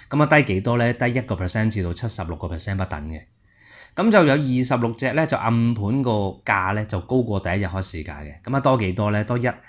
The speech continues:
至到十八個percent。噉啊，另外有六隻呢，就不變嘅，暗盤同埋開市價一樣嘅。噉就得出一個咩結論呢？你睇吓自己會唔會啦，冒呢個十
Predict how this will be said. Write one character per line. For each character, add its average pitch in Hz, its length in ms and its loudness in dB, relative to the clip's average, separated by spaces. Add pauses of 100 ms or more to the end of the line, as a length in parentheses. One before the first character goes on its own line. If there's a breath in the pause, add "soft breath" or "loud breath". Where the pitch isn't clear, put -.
(100)
至 101 140 -6
到 92 100 -2
十 87 140 -2
八 82 180 -8
個 82 60 -6
percent。 85 400 -6 (500 loud breath)
噉 185 160 2
啊， 135 300 2 (340)
另 123 300 0
外 117 120 4
有 123 120 4
六 120 260 4
隻 113 160 0
呢， 131 160 2
就 101 160 0
不 90 640 -4
變 95 220 -2
嘅， 85 120 -4
暗 107 220 0
盤 107 200 -2
同 113 80 2
埋 80 100 -2
開 107 180 -2
市 101 160 -2
價 85 140 -4
一 92 60 0 (140)
樣 78 120 -6
嘅。 76 240 -10 (760 loud breath)
噉 196 140 0
就 165 140 6
得 175 100 2
出 190 140 2
一 180 40 4
個 165 80 2
咩 156 200 4
結 123 200 0
論 95 60 2
呢？ 131 300 2 (180 loud breath)
你 127 320 2
睇 - 120 -4
吓 156 140 6
自 139 120 0
己 139 40 2
會 127 180 2
唔 92 100 0
會 98 100 0
啦， 104 140 2
冒 104 360 0
呢 143 100 0
個 120 100 2
十 - 120 -2